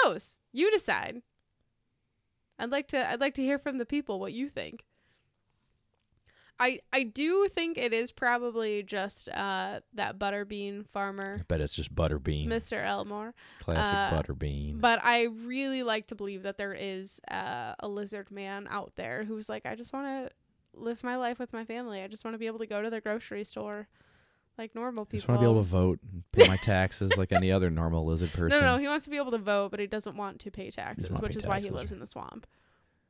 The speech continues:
Speaker 1: So, uh, yeah, that's the, that's the lizard man, uh, story for today. I wanna know what everybody thinks this lizard, lizard man is. Is he man? Is he bear? Is he farmer?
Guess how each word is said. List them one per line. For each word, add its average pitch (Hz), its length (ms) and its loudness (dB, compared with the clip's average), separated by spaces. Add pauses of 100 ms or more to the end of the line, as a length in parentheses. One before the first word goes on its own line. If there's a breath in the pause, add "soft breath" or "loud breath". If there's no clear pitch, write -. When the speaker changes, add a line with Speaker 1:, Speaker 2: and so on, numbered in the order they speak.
(340)
Speaker 1:
So, - 340 -10 (800)
uh, 208 220 -2
yeah, 269 240 6
that's 226 260 0
the, 302 340 2
that's 269 180 0
the 349 140 0
lizard 330 380 0
man, 185 360 -8 (200)
uh, 202 300 -2
story 220 380 -4
for 214 180 -8
today. 208 460 -4 (420 soft breath)
I 208 80 0
wanna 247 180 2
know 208 460 0
what 214 120 -4
everybody 220 420 2
thinks 220 280 -6
this - 240 -10
lizard, 214 320 -4 (140)
lizard 220 480 -4 (120)
man 202 320 -6
is. - 460 -8 (540)
Is 214 100 -2
he 226 120 2
man? 247 360 2
Is 254 140 2
he 220 80 -2
bear? 262 460 0 (440)
Is 214 140 -6
he 220 80 0
farmer? 262 540 2